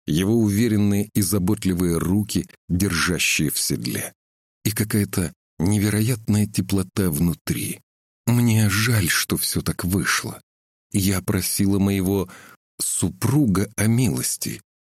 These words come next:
ведь никто не пострадал. Никто из вас не будет сурово наказан за это преступление против воли короля. Но за попытку убийства его и его людей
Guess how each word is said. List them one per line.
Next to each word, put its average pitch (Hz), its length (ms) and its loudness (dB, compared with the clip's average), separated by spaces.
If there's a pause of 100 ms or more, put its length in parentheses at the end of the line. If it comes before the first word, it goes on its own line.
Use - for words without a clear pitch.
(220)
ведь 101 340 -2
никто 107 300 0
не 85 100 0
пострадал. 117 720 -2 (520)
Никто 127 420 2
из 101 220 2
вас 107 280 0
не 117 120 4
будет 120 340 0
сурово 78 360 0
наказан 82 560 0
за 78 120 0
это 80 200 -4
преступление 95 680 0
против - 460 -2
воли 87 440 0
короля. 87 520 -2 (600)
Но 117 300 4
за 107 160 0
попытку 113 560 -2
убийства 90 640 0
его 92 580 0
и 95 80 0
его 85 300 0
людей 92 540 2